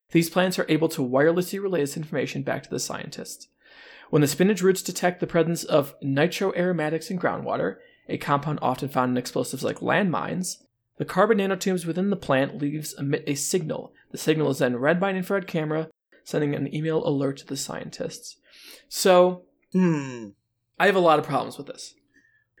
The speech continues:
Speaker 1: Number one is they did
Speaker 2: <laughs>
Speaker 1: not teach spinach to send emails.
Speaker 2: Yeah, it
Speaker 1: I got so excited when I read that title, 'cause I was like, "Oh shit, this is gonna be big." But instead, they just put some nanochips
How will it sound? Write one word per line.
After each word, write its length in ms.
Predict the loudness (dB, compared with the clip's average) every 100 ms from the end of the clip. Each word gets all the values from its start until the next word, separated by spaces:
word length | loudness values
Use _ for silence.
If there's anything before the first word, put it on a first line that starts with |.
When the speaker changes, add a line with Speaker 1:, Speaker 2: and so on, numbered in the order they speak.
| 0
Speaker 1:
Number 240 | 4 6
one 320 | 8 6 6
is 240 | 4 0 4
they 120 | 6
did 120 | 6
Speaker 2:
<laughs> 20 |
Speaker 1:
not 200 | 4 2
teach 280 | 0 -2 0
spinach 380 | -2 -2 0 0
to 80 | -2
send 220 | -4 -4
emails. 580 | -6 -10 -8 -4 -4 -6 _ _
Speaker 2:
Yeah, 180 | 4 6
it 140 | 6 6
Speaker 1:
I 100 | 6
got 200 | 6 2
so 300 | 2 6 6
excited 440 | 6 4 6 6
when 100 | 6
I 40 | 6
read 160 | 6
that 160 | 4 2
title, 440 | 4 4 4 0 -8
'cause 360 | -14 -16 _
I 40 | 2
was 120 | 4
like, 120 | 2
"Oh 240 | 4 4 4
shit, 480 | 2 -2 -4 -8 _ -4
this 180 | -2 -2
is 100 | 0
gonna 160 | 0
be 120 | 2
big." 320 | 0 -2 -8 -20 _ _ _ _ _ _ _ _
But 120 | 2
instead, 440 | 2 4 4 4 2
they 120 | 2
just 240 | 2 0
put 160 | 2 2
some 240 | 2 2
nanochips 800 | 4 4 2 0 -4 -4 -10 -12